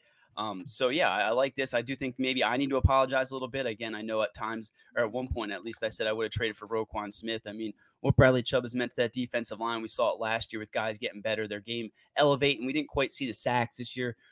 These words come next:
We're seeing the sacks. He has, what, nine in the N F L, leads the league with six forced fumbles, the career high sixty-four total tackles. Uh,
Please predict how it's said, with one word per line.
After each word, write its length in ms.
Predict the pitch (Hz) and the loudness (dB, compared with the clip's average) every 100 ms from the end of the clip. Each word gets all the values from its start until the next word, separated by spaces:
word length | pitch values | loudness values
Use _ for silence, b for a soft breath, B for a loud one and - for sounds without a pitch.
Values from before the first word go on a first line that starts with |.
| b | b
We're 80 | 135 | 0
seeing 240 | - 160 | 2 2
the 80 | 135 | 0
sacks. 380 | - 131 110 - | 2 2 2 0
He 80 | 123 | -4
has, 160 | 113 | -2
what, 160 | 123 107 | -2 -2
nine 340 | 123 123 127 | 0 0 0
in 80 | 120 | -2
the 100 | 120 | -2
N 80 | 120 | -4
F 160 | 110 123 | -2 4
L, 260 | 120 110 b b | 4 4 b b
leads 240 | 113 143 120 | -6 -4 -2
the 60 | |
league 200 | 123 135 | -2 -2
with 100 | 113 | 2
six 260 | - 139 - | 2 2 -2
forced 320 | - 127 120 | -4 -2 0
fumbles, 460 | 131 123 123 120 - - | 2 0 -2 -4 -6 -6
the 100 | 113 | -6
career 360 | - 123 131 | -4 0 0
high 160 | 123 120 | 4 4
sixty-four 600 | 117 - - 120 123 120 | 4 -2 -8 -10 -8 -8
total 280 | - 120 113 | -4 -4 -2
tackles. 480 | - 110 110 113 - b b _ | -2 -2 -2 -6 -8 b b _
Uh, 240 | 110 110 | 6 6